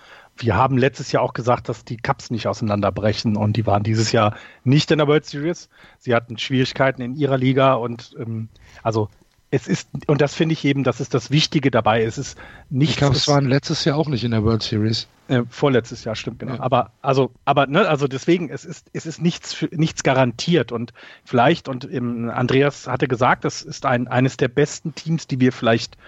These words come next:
Speaker 1: wir vielleicht bisher gesehen haben in unserer aktiven Laufzeit. Man kann sie vergleichen mit anderen Teams und ich würde sie vor allem auch in diesen Vergleich reinbringen,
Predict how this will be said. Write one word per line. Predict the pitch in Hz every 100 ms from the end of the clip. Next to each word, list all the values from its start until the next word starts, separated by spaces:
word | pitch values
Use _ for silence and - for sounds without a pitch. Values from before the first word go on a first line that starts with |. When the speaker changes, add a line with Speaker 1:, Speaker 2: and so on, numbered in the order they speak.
| -
Speaker 1:
wir | - 110 127 185
vielleicht | - 175 175 -
bisher | - - 165
gesehen | 147 139 143 160 147
haben | 156 156 156 - - -
in | 127
unserer | 123 131
aktiven | 123 - 170 180 190 170 156
Laufzeit. | 160 160 - 165 -
Man | 117
kann | - 156
sie | 180 175
vergleichen | 160 135 131 160 -
mit | 139 -
anderen | 135 170 170 160
Teams | - 160 156 - - -
und | 127
ich | 117
würde | 117 170 196
sie | 170
vor | - 120
allem | 135 165
auch | 147 147
in | 143 139
diesen | 147 127
Vergleich | - 143 127 131 131
reinbringen, | 131 135 135 131